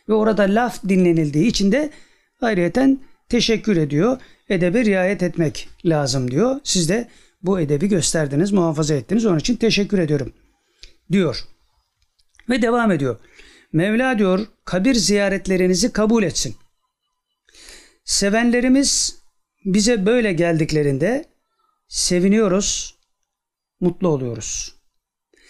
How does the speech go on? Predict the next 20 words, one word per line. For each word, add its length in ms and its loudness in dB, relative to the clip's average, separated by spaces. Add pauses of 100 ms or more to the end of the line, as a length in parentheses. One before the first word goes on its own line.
(340)
Tabii 440 0 (180)
herkes 580 -4
temiz 380 0
duygularla 520 2
gelmiyor 560 0
buraya," 320 -8
diyor. 140 -20 (1700)
Bunu 180 2
da 80 2
göz 220 2
ardı 220 0
etmemek 440 2
lazım. 340 -6 (120)
Yani 220 0
herkes 360 -2
temiz 340 0
duygularla 440 0
gelmiyor 420 2
bizim 220 -4
huzurumuza. 500 -10